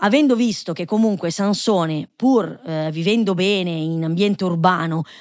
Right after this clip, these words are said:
è un altro cane, cioè si trasforma, la sua gioia esplode all'ennesima potenza quando fate uscite in campagna.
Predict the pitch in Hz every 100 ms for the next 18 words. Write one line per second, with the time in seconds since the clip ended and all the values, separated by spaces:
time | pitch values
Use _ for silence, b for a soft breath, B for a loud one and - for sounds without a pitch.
0 | B - 196 - 196 208 247 185 185 175
1 | 165 151 160 160 - 185 175 - - 214
2 | 175 160 156 160 180 170 208 190 175 -
3 | 175 - - 196 196 185 170 170 170 185
4 | 170 175 170 175 202 170 160 156 B B
5 | - 214 180 175 170 156 175 - 220 175
6 | 170 B B - 185 180 165 254 277 185
7 | 175 208 202